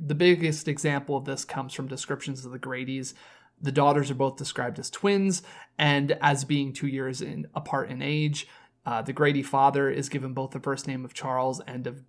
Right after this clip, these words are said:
Delbert. Um, so are those contradictory statements or those things that you noticed as well while you were watching the film?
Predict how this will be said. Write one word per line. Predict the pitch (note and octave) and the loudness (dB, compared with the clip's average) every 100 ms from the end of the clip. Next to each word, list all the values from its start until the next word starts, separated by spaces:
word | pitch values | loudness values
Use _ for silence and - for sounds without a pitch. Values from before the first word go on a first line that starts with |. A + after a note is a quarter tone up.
| - | -4
Delbert. | C#3+ D3 D3+ D3+ D3+ D3+ - - - _ - | 0 2 4 4 2 -2 -12 -16 -20 _ -6
Um, | C3 B2 A#2+ B2+ | -4 -2 -4 -2
so | D3 C#3 - - - - | 0 2 0 -8 -8 2
are | D#3+ | 4
those | D3+ E3+ D3+ | 8 6 6
contradictory | - - - D#3+ D3+ C#3+ C#3+ C#3+ C3+ | -4 -4 2 2 2 -2 -2 -2 -4
statements | - C#3+ C#3+ C#3 C#3+ | -2 -2 0 -2 -4
or | |
those | C3 C3 - | -4 -4 -6
things | C3+ C3 | -10 -8
that | C#3 D3 | -8 -6
you | C3+ | -4
noticed | B2+ B2+ C3 C3 | -4 -6 -10 -12
as | C3 | -8
well | C3 B2 B2+ | -4 -2 0
while | C3 | -2
you | C3 | -2
were | C3 | -4
watching | C3+ C3 - C3 | -4 -6 -6 -10
the | |
film? | B2+ C3+ D3 | -6 -6 -6